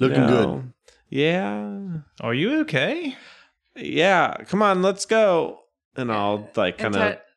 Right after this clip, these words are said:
Speaker 2: shove Reese.
Speaker 4: Oh, well, that's perfectly all right, sugar. Uh, and just between us, it's, it's fine to,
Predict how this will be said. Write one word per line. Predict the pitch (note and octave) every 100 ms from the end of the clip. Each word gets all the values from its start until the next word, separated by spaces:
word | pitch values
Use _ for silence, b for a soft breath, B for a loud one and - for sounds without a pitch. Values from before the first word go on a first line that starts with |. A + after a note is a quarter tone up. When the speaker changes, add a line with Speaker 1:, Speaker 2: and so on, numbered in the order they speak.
| _
Speaker 2:
shove | - - A2+ G#2 G2 F#2+ G2+ _
Reese. | G2+ G2 F#2+ - - - _ _ _ _ _ _ -
Speaker 4:
Oh, | D4
well, | D4+ D4+
that's | G4+ A4+
perfectly | - C4 A#3 F#3+ F3+
all | D#3+ D#3
right, | D3+ D#3+ D#3+
sugar. | - G3 G3
Uh, | G3+ F#3+ - - -
and | A#3+ G#3+ F#3+ _ _
just | - D#4 D4+
between | A#3 - A3 G3+ E3+
us, | - F#3+ E3+ G#3+
it's, | A#3 A#3 - _ -
it's | D4+ D4+
fine | - B3 A#3 G#3+ G3+
to, | F3+ D#3+ D3 C#3